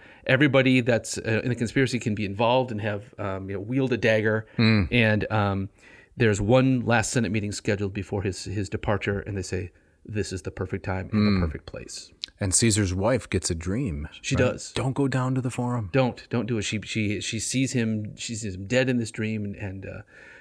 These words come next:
Speaker 1: and says, "This is bad." And he, she ultimately, it seems, according to the sources, convinces him, uh, that this, this is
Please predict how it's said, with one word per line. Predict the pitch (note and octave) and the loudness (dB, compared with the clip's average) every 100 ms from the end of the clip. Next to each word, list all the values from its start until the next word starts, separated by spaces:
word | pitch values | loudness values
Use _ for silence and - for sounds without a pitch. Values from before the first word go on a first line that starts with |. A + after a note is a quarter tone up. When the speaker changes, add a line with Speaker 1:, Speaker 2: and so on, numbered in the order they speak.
| - | -8
Speaker 1:
and | G2+ | -6
says, | - F#2 - - - | -4 -4 -6 -14 -18
"This | - - - | -14 -10 -8
is | G2 | -6
bad." | - A2 G#2+ A2 - | 2 4 4 0 -2
And | A2 G2+ | -2 -2
he, | A2 | -4
she | G#2 - - | -4 -2 2
ultimately, | F#3 A#3 G#3 C3 | 2 2 0 2
it | B2 | 2
seems, | - A3+ B3 B2 B2+ C#3 | 2 2 4 4 2 0
according | C3+ C#3 | 2 2
to | B2 | 2
the | |
sources, | - D3+ A#2+ A2+ - - | 2 0 0 -4 -8 -8
convinces | - E3+ B3 C4+ C#3+ | 0 2 2 2 2
him, | F#2+ D2+ _ _ _ - - | 0 -6 _ _ _ -20 -6
uh, | - B2 B2 | 2 4 6
that | B2+ | 4
this, | D3 C#3 - | 2 -2 0
this | C#3 C#3 | 0 4
is | C3+ A#2+ A#2+ | 2 2 -2